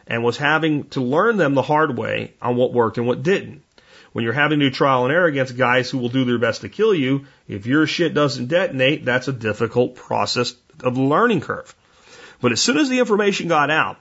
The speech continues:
as to what the frequency limits of them were, the enemy switched frequencies. Or when they knew their equipment could go into, in a range the jammers didn't work, they switched over to the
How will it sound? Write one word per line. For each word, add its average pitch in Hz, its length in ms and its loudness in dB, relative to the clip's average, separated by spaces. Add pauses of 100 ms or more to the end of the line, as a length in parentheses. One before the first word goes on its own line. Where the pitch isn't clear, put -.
as 113 140 -10
to 127 80 -8
what 196 100 0
the 175 80 2
frequency 262 640 0
limits 135 440 0
of 165 280 0
them 170 240 0
were, 170 420 0 (300)
the 135 180 2
enemy 254 240 4
switched - 300 -2
frequencies. - 880 -4 (420)
Or 135 160 0
when 190 200 0
they 180 120 0
knew 196 340 0
their 202 220 -2
equipment 175 440 -4
could 151 180 -2
go 156 400 -2
into, 170 420 -2
in 156 140 0
a 147 60 2
range 143 360 0
the 139 80 -6
jammers 139 360 0
didn't 127 260 -4
work, 180 340 0 (220)
they 143 100 2
switched 160 320 -2
over 143 240 2
to 139 160 -4
the 123 220 -6